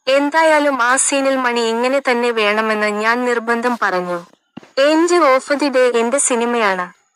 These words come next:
പുതിയ ജനറേഷന് ഇഷ്ടമായില്ലെങ്കിലും ഇത് എന്റെ സിനിമയാണ്, എനിക്കിഷ്ടമാണ്. അതുകൊണ്ട് വേണ്ടെന്ന് വെക്കണമെങ്കിൽ ആദ്യം നീ എന്നെ കൺവിൻസ് ചെയ്യൂ, തൃപ്തിപ്പെടുത്തൂ. എന്നിട്ട് നാട്ടുകാരുടെ കാര്യം തിയേറ്ററിൽ വരുമ്പോഴല്ലേ നോക്കാം" എന്ന്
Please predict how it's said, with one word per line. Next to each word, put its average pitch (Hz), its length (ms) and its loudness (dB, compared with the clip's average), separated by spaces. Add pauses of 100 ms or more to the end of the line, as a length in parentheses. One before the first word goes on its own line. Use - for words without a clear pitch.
(260)
പുതിയ 302 320 0
ജനറേഷന് 262 680 0
ഇഷ്ടമായില്ലെങ്കിലും 240 1080 0
ഇത് 233 180 -2
എന്റെ 240 280 2
സിനിമയാണ്, 226 600 -2
എനിക്കിഷ്ടമാണ്. 208 1040 -4 (440)
അതുകൊണ്ട് 302 500 0
വേണ്ടെന്ന് 269 520 2
വെക്കണമെങ്കിൽ 233 800 -2
ആദ്യം 240 480 0
നീ 247 180 0
എന്നെ 226 220 -2
കൺവിൻസ് 226 560 -2
ചെയ്യൂ, 202 400 0 (320)
തൃപ്തിപ്പെടുത്തൂ. 226 840 -2 (540)
എന്നിട്ട് 285 500 0
നാട്ടുകാരുടെ 285 720 0
കാര്യം 247 420 0
തിയേറ്ററിൽ 240 560 0
വരുമ്പോഴല്ലേ 240 720 0
നോക്കാം" 226 520 -2
എന്ന് 214 180 -2